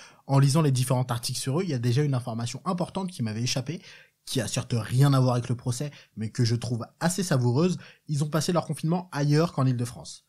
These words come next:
Tu vois les Parisiens et Franciliens, plus généralement, qui ont fui l'Île-de-France et dont la France entière souhaitait,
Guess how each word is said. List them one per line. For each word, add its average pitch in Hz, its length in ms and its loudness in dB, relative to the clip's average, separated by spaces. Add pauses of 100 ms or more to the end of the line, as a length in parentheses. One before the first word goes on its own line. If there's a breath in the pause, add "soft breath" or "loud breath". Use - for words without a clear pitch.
(200)
Tu - 120 -2
vois 139 140 4
les 135 100 2
Parisiens 131 360 2
et 139 60 2
Franciliens, 131 520 -2
plus 160 160 -2
généralement, 135 440 2 (300 loud breath)
qui - 140 0
ont 185 140 4
fui 180 300 2
l'Île-de-France 151 640 0
et 127 60 0
dont 127 120 -2
la 120 100 -2
France 120 320 -6
entière 135 340 -4
souhaitait, 127 400 -6